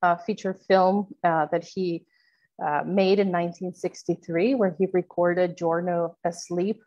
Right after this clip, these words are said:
for hours and hours and hours, and then edited that footage to create a film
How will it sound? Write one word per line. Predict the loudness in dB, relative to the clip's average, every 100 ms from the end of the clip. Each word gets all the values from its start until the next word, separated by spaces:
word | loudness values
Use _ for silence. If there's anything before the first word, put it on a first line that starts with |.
| _
for | 0 2
hours | 4 4 4 2 -2
and | -2
hours | -2 -2 -4
and | -6 -2
hours, | 0 0 -4 -8
and | -8
then | -6 0
edited | 2 2 2 2
that | -2 -2 -2
footage | 2 2 0 -8
to | -16
create | -14 -8 -4 0 -2 -4 _ _ _ _ 0
a | 0
film | 2 2 2 2 -4